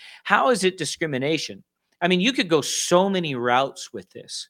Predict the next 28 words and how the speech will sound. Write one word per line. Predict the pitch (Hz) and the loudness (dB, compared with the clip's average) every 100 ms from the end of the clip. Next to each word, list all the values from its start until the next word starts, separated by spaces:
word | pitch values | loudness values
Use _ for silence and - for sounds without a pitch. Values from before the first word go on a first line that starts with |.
| _ _ _ _ | _ _ _ _
Why | 135 160 | 4 6
do | 208 226 | 6 4
I | 180 151 | 4 2
have | - - 165 175 175 - - | -2 0 2 2 0 -10 -6
to? | 120 110 110 _ - | -4 -4 -8 _ -4
Isn't | - 247 294 269 - | 0 2 0 -4 0
that | 180 202 - | 0 0 -6
you | 131 151 185 | -8 -4 -4
usurping | 208 175 160 - 180 175 160 | -4 -6 -8 -2 -2 -2 -4
your | 135 165 | -2 -2
authority | 170 165 170 160 | -2 -2 -4 -4
over | 147 135 | -6 -6
me | 113 139 165 | -6 -4 -6
if | 135 | -4
I | 135 147 - - | -4 -4 -8 -8
have | 120 143 - | -8 -8 -8
to | 131 | -8
bake | 113 143 139 | -4 -4 -4
a | |
cake | 120 123 131 - | -8 -4 -4 -6
for | - 113 | -12 -8
you? | 104 123 180 - _ _ _ _ _ _ _ _ _ _ | -4 -4 -6 -14 _ _ _ _ _ _ _ _ _ _
Even | 147 160 165 | 0 4 4
though | 160 156 | 6 6
I | |
have | 143 143 - | 4 2 0
free, | - 156 | -6 -10
you, | - 147 185 - | -6 -6 -6 -8